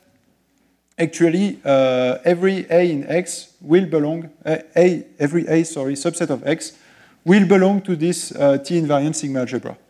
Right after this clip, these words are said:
In other words, I really have a dynamically generating, uh, um, observable. Okay, so this, this prove, uh, this proves, uh, one implication.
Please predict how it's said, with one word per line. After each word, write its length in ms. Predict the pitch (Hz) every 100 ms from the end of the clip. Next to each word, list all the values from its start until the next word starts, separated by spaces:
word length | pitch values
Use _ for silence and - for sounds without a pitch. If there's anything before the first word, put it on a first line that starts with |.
| -
In 100 | 123
other 200 | 120 120
words, 360 | 131 139 -
I 100 | -
really 260 | 113 135 139
have 340 | - 135 135 -
a 80 | 117
dynamically 580 | 135 147 139 123 - 139
generating, 640 | 127 117 110 110 127 123 -
uh, 400 | 120 127 - - _ _ - - _ _ _ 65
um, 600 | 67 65 65 - - - - - - -
observable. 500 | 139 - 127 110 - - _ _ _ _
Okay, 240 | 160 160 - - _ - _
so 160 | - 127
this, 280 | 165 185 -
this 260 | 139 156
prove, 280 | - 180 170
uh, 420 | 147 135 131 131 135
this 220 | 143 -
proves, 320 | - 170 165
uh, 280 | 123 117 113 110
one 160 | 151
implication. 680 | 143 - 113 107 - 226